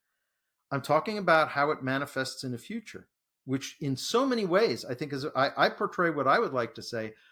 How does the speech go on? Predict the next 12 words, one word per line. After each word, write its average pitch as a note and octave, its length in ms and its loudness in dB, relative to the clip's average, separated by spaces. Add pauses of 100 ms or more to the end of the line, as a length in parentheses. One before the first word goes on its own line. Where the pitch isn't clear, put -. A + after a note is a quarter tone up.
(140)
a C3 60 -14
future - 340 -2
that's C#3 220 -2
full E3+ 240 -2
of - 100 -4
hope, - 440 -2 (680)
but D#3 220 6
it's C#3+ 160 2
also G#3 320 2
full C#3 240 -4
of - 120 -6
peril. A#2 360 -4